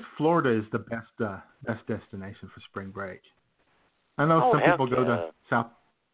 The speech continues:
Speaker 1: Well, I, I know a lot of people go to Lake. A lot of kids go to Lake Havasu. They're in Arizona. Apparently, that's pretty nice. They have a,
Speaker 2: Yeah.
Speaker 1: what they call Party Cove there. They can
Speaker 2: Yeah.
Speaker 1: go back there in this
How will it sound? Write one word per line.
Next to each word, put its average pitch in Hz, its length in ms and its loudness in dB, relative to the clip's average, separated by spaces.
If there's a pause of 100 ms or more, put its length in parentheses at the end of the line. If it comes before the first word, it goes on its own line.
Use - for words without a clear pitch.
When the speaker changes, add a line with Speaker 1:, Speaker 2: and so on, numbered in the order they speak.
(260)
Speaker 1:
Well, 185 460 4
I, 151 140 2
I 151 140 -2
know 147 120 4
a - 40 0
lot 143 120 4
of 151 80 -4
people 147 160 -6
go 135 100 0
to 131 80 -2
Lake. 120 200 -2 (340)
A 135 40 -12
lot 127 120 -4
of 127 80 -8
kids 120 240 -6
go 120 80 -4
to 107 100 -6
Lake 110 240 -6
Havasu. 98 600 -16
They're 104 160 -14
in 107 100 -16
Arizona. 107 720 -10 (800)
Apparently, 107 300 0
that's 98 280 -8
pretty 104 180 -2
nice. 104 340 -4 (1300)
They 113 80 -2
have 104 120 -2
a, 98 120 -2
Speaker 2:
Yeah. 90 100 -4
Speaker 1:
what 107 100 -2
they 113 60 0
call 107 260 2
Party 117 520 0
Cove 117 340 0 (120)
there. 113 360 -6 (1040)
They 113 100 -2
can 113 100 0
Speaker 2:
Yeah. 113 80 2
Speaker 1:
go 113 60 2
back 110 280 -2
there 110 160 4
in 107 80 2
this 107 120 0